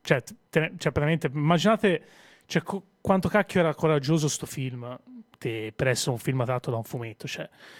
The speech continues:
il cattivo Max Schreck che muore con lei che gli ficca un rasoio elettrico in bocca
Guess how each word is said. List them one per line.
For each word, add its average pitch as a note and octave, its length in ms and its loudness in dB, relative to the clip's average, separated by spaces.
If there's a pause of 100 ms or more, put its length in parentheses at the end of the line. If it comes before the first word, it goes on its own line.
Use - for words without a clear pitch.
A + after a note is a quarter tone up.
(340)
il C#3 120 -6
cattivo G3+ 480 4
Max E3 220 2
Schreck F#3+ 340 0
che D3 100 0
muore D3 420 2
con D3 200 2
lei F3+ 340 2
che - 120 -4
gli C#3 100 -2
ficca C3+ 380 -2
un B2 100 2
rasoio C3+ 420 2
elettrico C3 440 -2
in D#3 100 -4
bocca D#3 500 0